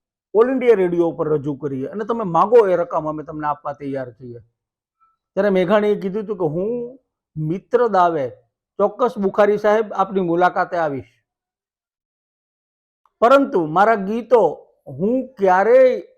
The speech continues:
એ માધ્યમને નહીં આપું જે આ બ્રિટિશ સરકાર ચલાવે છે. ત્યારે બ્રિટિશ સરકારનું ભારતમાં શાસન હતું,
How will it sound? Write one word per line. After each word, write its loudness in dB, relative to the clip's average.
એ 4
માધ્યમને 2
નહીં -2
આપું -6
જે 4
આ 6
બ્રિટિશ -4
સરકાર -2
ચલાવે -4
છે. -16
ત્યારે -4
બ્રિટિશ -6
સરકારનું -2
ભારતમાં 0
શાસન -4
હતું, -8